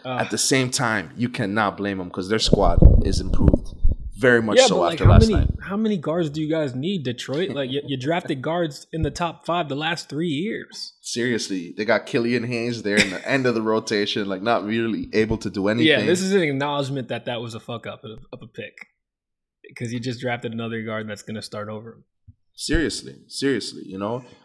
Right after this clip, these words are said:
Speaker 2: Um, and I think they, not to get too deep into Killian, right, 'cause I have never been a big fan of him myself, but, um, I think that was more so a hype pick than anything else, you know?
Speaker 1: Yeah.
Speaker 2: Yeah.
Speaker 1: All right, let's get into this Knicks draft night drama, bro.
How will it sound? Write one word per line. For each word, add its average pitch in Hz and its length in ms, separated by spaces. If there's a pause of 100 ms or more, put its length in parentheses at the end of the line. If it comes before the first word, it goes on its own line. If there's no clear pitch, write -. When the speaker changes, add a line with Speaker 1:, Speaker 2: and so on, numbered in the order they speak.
(100)
Speaker 2:
Um, 131 160
and - 80
I 220 60
think 208 200
they, 135 200
not 139 260
to 139 80
get 127 200
too 123 380
deep 113 220
into 98 160
Killian, 104 360
right, 95 140
'cause 92 160
I 92 120
have 90 100
never 92 220
been 90 140
a 87 60
big 92 180
fan 85 260
of 85 120
him 90 140
myself, 85 560
but, 85 240 (340)
um, 95 220
I 170 80
think 190 260
that 139 220
was 117 120
more 123 200
so 113 240
a 92 60
hype 98 300
pick - 200
than 85 120
anything 82 380
else, 58 300
you 78 80
know? 98 260 (960)
Speaker 1:
Yeah. 113 340 (580)
Speaker 2:
Yeah. 69 140 (540)
Speaker 1:
All 147 80
right, 147 160
let's 170 160
get 196 140
into 170 160
this 135 140
Knicks 139 180
draft 123 240
night 117 160
drama, 107 300
bro. 101 160